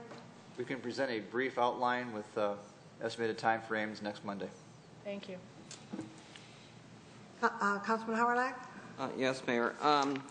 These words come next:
Speaker 4: I, I wanted to just get some clarification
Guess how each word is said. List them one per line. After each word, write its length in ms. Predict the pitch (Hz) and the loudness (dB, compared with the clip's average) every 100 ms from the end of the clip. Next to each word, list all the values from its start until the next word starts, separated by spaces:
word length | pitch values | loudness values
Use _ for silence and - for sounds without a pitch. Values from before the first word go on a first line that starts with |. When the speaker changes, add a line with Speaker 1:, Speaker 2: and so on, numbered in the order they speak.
| - | -2
Speaker 4:
I, 140 | 127 - - | 0 0 0
I 20 | 139 | 2
wanted 320 | 160 170 151 | 4 4 0
to 500 | - 151 139 135 120 | 2 4 6 4 2
just 240 | 92 135 - | -2 -2 0
get 120 | 127 | 0
some 160 | - 120 | 0 2
clarification 840 | 147 131 123 117 139 131 135 123 | 4 4 2 0 2 2 2 -2